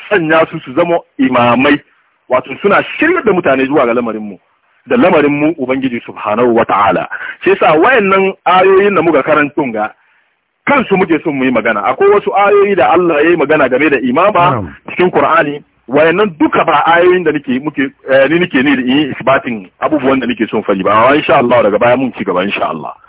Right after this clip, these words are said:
Speaker 2: Ma-
Speaker 1: Salamu alaikum.
Speaker 2: Masha Allah, ah, mun gode Sheikh Faruk, Allah ya saka da alhairi. Kuna sauraron mu live on Kibla F M, suna na Fuad Umar. Sheikh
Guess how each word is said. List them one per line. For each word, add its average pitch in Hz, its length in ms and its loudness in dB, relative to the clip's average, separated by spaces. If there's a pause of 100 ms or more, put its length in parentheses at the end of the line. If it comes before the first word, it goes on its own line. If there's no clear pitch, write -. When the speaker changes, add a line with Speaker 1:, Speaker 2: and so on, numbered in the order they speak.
Speaker 2:
Ma- 135 140 -2
Speaker 1:
Salamu 98 380 0
alaikum. 82 360 -2 (220)
Speaker 2:
Masha 135 380 -2
Allah, 113 420 0
ah, 107 180 0
mun 123 200 -2
gode 127 260 -2
Sheikh 113 240 -8
Faruk, 117 360 -2
Allah 117 300 -2
ya - 60 -
saka 113 280 -2
da 101 100 -4
alhairi. 95 500 -6 (320)
Kuna 156 240 0
sauraron 127 420 0
mu 113 140 -4
live 120 400 -2
on 127 260 -4
Kibla 143 480 -2
F 139 180 -6
M, 92 200 -6 (100)
suna 127 220 -2
na 120 140 0
Fuad 120 340 -2
Umar. 110 340 -6 (420)
Sheikh - 140 -8